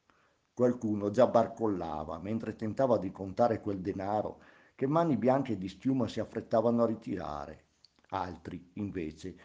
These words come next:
riuscivano non so come ad agguantare con una mano due bicchieri di plastica colmi di birra, che ormai si stava già tristemente scaldando. Poi, finalmente, il consueto e febbrile movimento di musicisti sul palco.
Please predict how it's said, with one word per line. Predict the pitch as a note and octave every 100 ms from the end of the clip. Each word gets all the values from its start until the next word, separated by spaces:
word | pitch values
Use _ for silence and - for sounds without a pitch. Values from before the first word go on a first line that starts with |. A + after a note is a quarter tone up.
| - _ -
riuscivano | E3+ F#3 C4+ G3+ A#2+
non | A2+ A#2+
so | B2+ D3 -
come | F#2 F#2+
ad | G2+
agguantare | A2+ A2+ A#2 A2+ C#3+ B2+
con | G#2+ G2+
una | G2 F2+
mano | F#2 A#2 A2 E2
due | A#2+ D3+
bicchieri | F#3 E3 - D#3+ A2
di | C#3
plastica | D3+ F2+ D#2+ - G2+ - A#2+
colmi | A#2 A2+ B2
di | A2
birra, | G#2 E2+ D#2 D#2 E2 - - _ _
che | -
ormai | E3 A#2+ F2+ - -
si | - D3+
stava | - C#3 D3+
già | G#2+ E2+
tristemente | - A#2 - B2+ F#2+ F2 G2+
scaldando. | - A#2 G#2+ E2+ D2 D2+ D2+ D2+ _ _ _ _ _ _ _ _ _ _ _ _ _ _ _
Poi, | G#2+ F2+ F2+
finalmente, | E2+ A2+ A2 A#2 G2+ G2+ G#2
il | G2
consueto | - A2 - C3 C3
e |
febbrile | G#2+ G#2+ F#2+ B2 B2+
movimento | G#2 G2 F#2 F#2+ G#2 A2 A#2 E2+ - - - _
di | A#2+
musicisti | A#2+ B2+ B2 B2 C#3+ C#3
sul | B2+ B2 A#2
palco. | E2 D2+ D#2 D2+ D2+ D2+